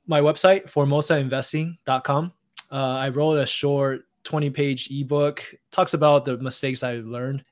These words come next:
as a real estate investor, so you don't have to make them. Um, and they can also connect with me on social media links, uh, Facebook,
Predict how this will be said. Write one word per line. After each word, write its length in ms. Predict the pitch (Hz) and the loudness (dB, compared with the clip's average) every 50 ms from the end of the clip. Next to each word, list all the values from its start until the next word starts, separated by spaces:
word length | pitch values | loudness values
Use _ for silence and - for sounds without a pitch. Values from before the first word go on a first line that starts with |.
| - | -12
as 120 | 131 123 131 | -10 -6 -4
a 60 | 127 | -2
real 140 | 131 135 143 | -2 -2 -2
estate 200 | 143 - 147 143 | 0 0 0 -2
investor, 460 | 131 131 127 131 - - 147 147 147 | -2 -2 -4 -6 -4 -2 -2 -2 -2
so 180 | 143 - 127 | -2 -4 -8
you 140 | 113 113 123 | -8 -6 -6
don't 140 | 127 139 127 | -6 -4 -4
have 140 | 139 143 143 | -4 -6 -4
to 80 | 147 | -4
make 180 | 147 151 147 151 | -4 -4 -2 -2
them. 180 | 170 165 165 160 _ _ _ _ | -4 -4 -4 -6 _ _ _ _
Um, 720 | - 123 127 123 123 123 123 120 120 120 123 120 123 131 139 | -12 -10 -8 -6 -6 -6 -6 -8 -8 -8 -8 -10 -10 -8 -6
and 140 | 139 143 143 | -4 -2 -2
they 80 | 143 | -2
can 160 | - 156 143 | -2 0 0
also 560 | 143 143 143 - - 151 143 139 139 135 131 127 - - | 2 2 0 2 2 2 2 2 2 0 -2 -6 -8 -8
connect 380 | - 139 127 139 139 139 - | -6 -6 -4 -4 -6 -6 -4
with 160 | 147 143 139 | -6 -6 -4
me 160 | 143 143 143 139 | -2 -2 -2 -2
on 260 | 131 127 123 120 117 | -2 -4 -6 -8 -8
social 340 | 117 - 139 127 - 143 131 | -6 -6 -6 -4 -2 -4 -4
media 260 | 127 131 131 135 131 | -2 -2 -2 -2 -2
links, 600 | 123 131 143 156 - - - - - - - - _ | -2 -4 -6 -6 -6 -8 -8 -8 -8 -10 -12 -14 _
uh, 500 | 135 131 123 120 120 120 117 117 117 117 | -12 -10 -10 -10 -10 -10 -10 -10 -10 -10
Facebook, 580 | - - 143 143 - - 151 151 151 147 - - | -4 -2 -2 -2 0 2 2 2 2 2 -2 -8